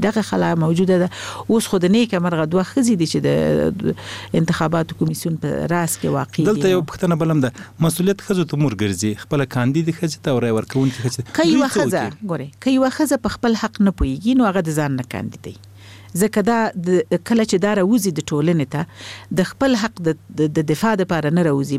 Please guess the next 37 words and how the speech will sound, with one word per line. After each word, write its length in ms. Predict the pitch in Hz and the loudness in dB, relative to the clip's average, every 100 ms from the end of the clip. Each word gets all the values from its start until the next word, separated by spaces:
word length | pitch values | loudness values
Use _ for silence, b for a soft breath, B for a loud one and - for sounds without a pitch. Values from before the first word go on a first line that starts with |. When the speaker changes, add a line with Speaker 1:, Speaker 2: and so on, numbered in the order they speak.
| 151 | -2
Speaker 1:
بلکې 220 | 143 151 | -2 -2
د 20 | 147 156 | -2 2
ټولنې 400 | 165 226 247 214 B B B 160 | 4 4 2 0 B B B -2
د، 40 | 180 170 160 - | 0 0 -2 -8
د 320 | 143 160 147 131 | -2 0 2 0
حق 200 | 185 170 | -2 -2
د 80 | 156 | -2
دفاع 240 | 143 - 151 139 | -2 -2 -2 -2
دپاره 320 | 127 117 107 | -4 -4 -4
راوځي. 260 | 113 139 165 185 | -4 -4 0 2
یوازې 340 | 220 277 254 220 | 4 2 0 -2
د 80 | 220 | -2
خپل 220 | - 240 190 | 0 0 2
جنس 260 | 254 247 196 | 2 2 0
هم 100 | 151 127 | -2 -4
نه، 100 | 113 | -4
بلکې 220 | 170 180 180 | -4 -2 0
د 20 | 175 - | 0 0
ټولنې 380 | 208 208 277 269 170 | 2 4 4 2 0
د 100 | 170 | -2
حق 160 | 147 - | -6 -6
د 100 | 143 | -6
دفاع 220 | 131 139 131 | -4 -4 -4
دپاره 320 | 123 135 131 131 | -4 -4 -4 -2
راوځي 320 | 135 170 208 233 B B - | -2 0 -2 -6 B B -2
چې 60 | 185 | 0
هغې 140 | 196 190 | 0 0
کې 80 | 185 | 2
Speaker 2:
چې 60 | |
Speaker 1:
نر 100 | 165 | 2
او 60 | 139 | 2
Speaker 2:
نارینه 240 | 131 151 | 2 2
هم 60 | 190 | 2
Speaker 1:
ښځې 80 | 196 | 2
Speaker 2:
راځي، 200 | 190 196 | 0 -2
Speaker 1:
موجود 120 | 123 | -2
Speaker 2:
ښځې 140 | 135 | -4